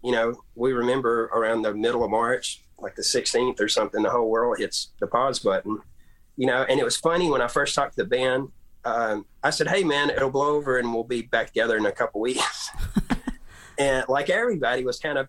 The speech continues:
panicking and trying to figure out what was going on. But we know, you know, a month later, it was a whole different situation than it was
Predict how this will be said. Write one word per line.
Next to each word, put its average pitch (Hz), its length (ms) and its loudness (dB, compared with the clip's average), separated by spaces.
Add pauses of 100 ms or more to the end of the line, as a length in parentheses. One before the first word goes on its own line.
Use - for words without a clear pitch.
panicking 139 560 0
and 123 80 -2
trying 131 140 -4
to 123 80 -4
figure 120 260 -4
out 110 80 -2
what 120 120 -2
was - 100 -16
going 117 180 -2
on. 123 140 -2
But 110 180 -2
we 139 140 -6
know, 139 320 2
you 120 80 -6
know, 117 160 2
a 110 40 -2
month 120 260 -2
later, 113 240 0
it 104 40 -2
was 101 120 -6
a 101 80 0
whole 113 160 -4
different 98 340 -2 (300)
situation 107 580 2
than 98 120 4
it 95 120 -2
was 95 460 0